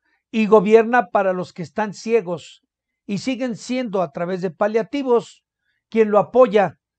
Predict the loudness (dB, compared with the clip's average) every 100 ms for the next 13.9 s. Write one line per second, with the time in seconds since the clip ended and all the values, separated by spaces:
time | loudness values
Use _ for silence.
0 | _ _ _ 8 10 10 8 6 2 -4
1 | 0 2 2 0 -2 -2 -2 -6 -6 0
2 | 2 2 -4 -8 _ _ _ _ _ _
3 | _ _ -2 0 2 0 2 2 2 -4
4 | -4 -4 0 -2 -2 _ _ _ _ _
5 | _ _ 0 2 2 4 6 6 2 2
6 | 6 8 8 4 _ _ _ _ _ _
7 | _ _ _ _ -2 2 4 4 4 0
8 | -8 _ _ _ _ 0 2 2 0 -2
9 | -2 0 4 6 6 4 -4 -4 _ _
10 | _ _ _ _ -4 -2 0 2 4 4
11 | 4 -2 -4 _ _ _ _ _ 0 4
12 | 4 4 2 0 0 0 2 2 -4 -6
13 | -6 -6 -6 -4 -4 -4 -10 -14 -20